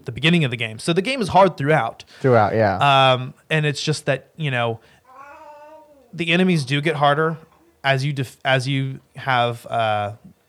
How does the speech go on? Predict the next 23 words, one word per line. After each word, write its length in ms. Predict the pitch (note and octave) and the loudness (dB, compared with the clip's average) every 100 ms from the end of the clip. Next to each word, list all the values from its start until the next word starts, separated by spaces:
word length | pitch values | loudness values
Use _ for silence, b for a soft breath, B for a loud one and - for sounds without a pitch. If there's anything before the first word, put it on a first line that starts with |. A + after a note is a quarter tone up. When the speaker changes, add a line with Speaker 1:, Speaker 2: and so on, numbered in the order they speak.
| - - _ _ - - _ - | -20 -20 _ _ -20 -20 _ -20
Speaker 1:
cleared 440 | - C#3+ C3 C3 B2+ - | -8 -4 -2 -2 -6 -8
one, 400 | B2 B2 B2 A#2+ | -4 -2 -4 -8
two, 340 | - B2 B2 | -6 -4 -2
or 80 | A#2+ | -2
three, 440 | A#2 A#2 A#2+ A#2 | -4 -6 -4 -4
or 80 | A#2 | -4
four 260 | G#2 B2+ A#2+ | -6 -4 -2
divine 340 | A#2 A#2+ A#2 | 0 0 0
beasts. 400 | A2 A#2+ A#2+ - | -2 -4 -6 -6
I, 80 | A#2+ | -2
Speaker 2:
Yeah. 260 | A2 F#2 F2+ | 0 0 0
Speaker 1:
I, 100 | C3+ | 0
I 20 | |
remember 320 | D3 D#3+ E3 C3 | 0 2 2 4
that 340 | C3 D3+ B B B B - | 4 4 B B B B -10
the 200 | C3+ C3+ | -6 -2
enemies, 400 | C#3 C#3 B2+ - | -2 -2 -4 -2
like, 160 | B2+ A#2 | -4 -2
levels 340 | A#2 A#2+ C#3+ | -2 0 0
are 80 | D3 | 0
higher, 420 | C3+ C#3+ D#3 D#3+ b b b | 2 2 2 0 b b b
but, 560 | A#2 A#2 A2+ G#2+ - - b b b _ | -2 0 0 -2 -12 -16 b b b _
um, 640 | B2 A2 G#2+ G#2 G2+ G2+ | -2 -2 -4 -8 -12 -16